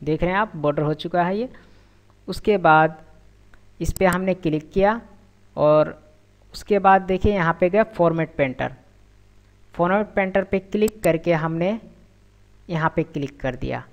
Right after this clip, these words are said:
तो देखिए जैसा ये format ये है Learn in S G G Best I, उसी format में YouTube channel भी लिख गया।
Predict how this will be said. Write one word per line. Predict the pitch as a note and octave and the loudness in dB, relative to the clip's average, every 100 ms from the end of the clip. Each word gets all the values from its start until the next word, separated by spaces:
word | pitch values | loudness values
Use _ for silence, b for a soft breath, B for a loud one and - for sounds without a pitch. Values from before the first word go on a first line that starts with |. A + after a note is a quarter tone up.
| - - - - - _ - | -20 -18 -18 -20 -20 _ -16
तो | D#3 | -6
देखिए | F3 E3+ A#3 G3 | -4 0 0 0
जैसा | E3+ E3+ G#3 G#3+ | 2 2 4 2
ये | G#3 - | 2 2
format | G3 G3 G#3 - | 2 2 0 -4
ये | D#3+ D#3 F3+ | -4 0 2
है | F#3 G3+ | 2 0
Learn | F#3 F#3 G3 | 4 4 2
in | G3 C#3+ | -4 -2
S | F3+ | -2
G | E3+ F#3 | -2 -2
G | G3 | 2
Best | G3 - | 0 2
I, | A3+ A#3+ b b b b b - | -2 -2 b b b b b -8
उसी | F#3 B3+ | -2 -2
format | A#3+ F#3+ F#3 F3 | 2 4 4 0
में | F#3 A3 | -2 -4
YouTube | A3 E3 E3+ G3+ | -2 -2 -2 -2
channel | - D#3 D3 | -2 0 0
भी | C#3+ A3 | -2 -4
लिख | G#3 D3 C#3+ | -6 -6 -6
गया। | C#3 C3 B2 | -4 -4 -4